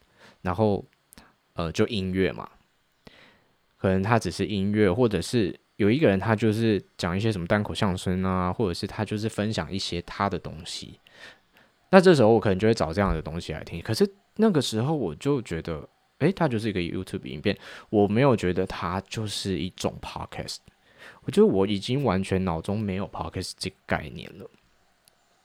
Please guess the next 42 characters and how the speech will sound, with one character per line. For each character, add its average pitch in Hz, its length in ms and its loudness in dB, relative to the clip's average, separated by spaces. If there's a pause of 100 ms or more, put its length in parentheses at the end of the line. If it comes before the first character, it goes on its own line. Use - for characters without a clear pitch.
(460)
但 247 140 4
是 262 60 6
我 156 120 10
就 113 160 4
会 117 200 8 (120)
找 92 200 4
这 104 80 4
样 120 120 6
的 95 80 4
东 92 180 0
西 95 180 -2
来 82 100 -4
看， 107 180 -2
我 110 120 2
就 160 120 8
会 202 80 12
觉 95 160 2
得， 95 220 2 (240)
诶， 214 200 6 (240)
我 98 140 0
听 160 180 2
这 190 80 8
样 151 140 10
的 98 140 6
东 104 180 2
西， 107 280 0
我 92 120 4
可 127 200 4
以 151 80 6
同 92 160 -6
时 85 140 -6
做 107 220 0
我 - 140 -6
的 - 80 -14
工 78 180 -12 (120)
作， - 220 -10 (460)
不 101 100 2
会 147 160 4
影 95 140 -4
响 85 200 -2
到 98 160 0
我 73 400 -6